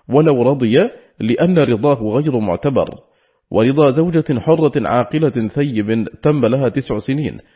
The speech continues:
لأن لها إذنا صحيحا معتبرا يشترط مع ثيوبتها ويسن مع بكارتها، نص عليه لحديث أبي هريرة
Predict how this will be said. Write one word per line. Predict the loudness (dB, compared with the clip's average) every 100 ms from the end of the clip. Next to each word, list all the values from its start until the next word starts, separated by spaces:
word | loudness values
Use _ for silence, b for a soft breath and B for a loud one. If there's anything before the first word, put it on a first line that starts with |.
| b b b -6
لأن | -2 0 0
لها | 0 2 2 0
إذنا | -2 -2 -2
صحيحا | -4 -4 -2 -2
معتبرا | -2 -4 0 0 2 2 -2 B B -10
يشترط | -8 -4 -4 -4
مع | -2 -2
ثيوبتها | -2 -4 -2 -2 -2 -2 -2 -4 B B -6
ويسن | -4 -2 -4 -2
مع | -2 -2
بكارتها، | -2 -2 0 0 0 0 0 0 -4 b b -4
نص | -2 -2 -2
عليه | -2 0 0 0
لحديث | 0 -2 -2 -2
أبي | -4 -2 -2
هريرة | 0 0